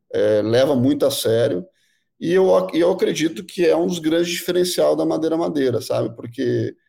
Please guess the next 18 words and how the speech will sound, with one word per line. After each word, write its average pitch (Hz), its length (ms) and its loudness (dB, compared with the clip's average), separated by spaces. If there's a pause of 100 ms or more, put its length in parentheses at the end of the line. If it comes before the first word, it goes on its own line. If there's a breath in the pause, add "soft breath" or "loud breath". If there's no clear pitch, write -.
(140)
já 123 340 2
é 175 320 4
difícil 143 680 -2
e - 20 -20
complexo, 127 720 -2
né, 123 160 -2
no 131 140 -2
mundo 131 260 -2
competitivo 131 600 -8
como 131 180 -4
é 123 40 0
hoje. 120 180 -2
Imagina 131 340 -2
você 151 460 -2 (300 soft breath)
não 156 200 0
ter 151 140 -2
um 156 100 0
alinhamento 143 560 0